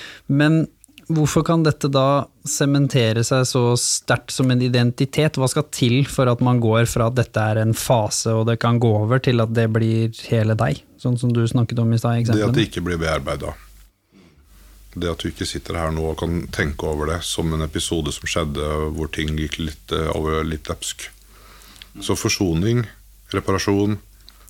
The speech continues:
Speaker 2: eh, integrering, eh, det er derfor vi snakker om refleksjoner. Hva skal man med det? Jo, det er jo nettopp for å få oversikt over sinnet og få regulert det. Hvis du hadde bare stått igjen med ett synspunkt på den saken, så hadde det jo bare vært det.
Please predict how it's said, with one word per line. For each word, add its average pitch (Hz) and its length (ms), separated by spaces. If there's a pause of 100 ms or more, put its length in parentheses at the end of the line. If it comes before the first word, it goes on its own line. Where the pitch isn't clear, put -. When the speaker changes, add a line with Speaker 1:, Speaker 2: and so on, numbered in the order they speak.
(260)
Speaker 2:
eh, - 280
integrering, 80 840
eh, 80 160 (480)
det 92 80
er 87 80
derfor 82 220
vi - 20
snakker - 320
om 76 140
refleksjoner. 78 840 (100)
Hva 85 100
skal - 180
man 76 140
med 73 160
det? 101 140 (220)
Jo, 95 120
det 92 80
er 85 80
jo 87 80
nettopp 78 260
for 85 200
å - 20
få 76 220 (260)
oversikt 78 400
over 78 100
sinnet 73 300
og 78 180
få 80 260
regulert 73 440
det. 101 100 (680)
Hvis - 160
du 85 80
hadde 82 100
bare 82 160
stått 76 260
igjen 76 200
med 76 100
ett - 140
synspunkt 80 480
på - 80
den 78 160
saken, 80 340
så 117 140
hadde 98 160
det 73 80
jo - 20
bare 73 240
vært - 240
det. - 140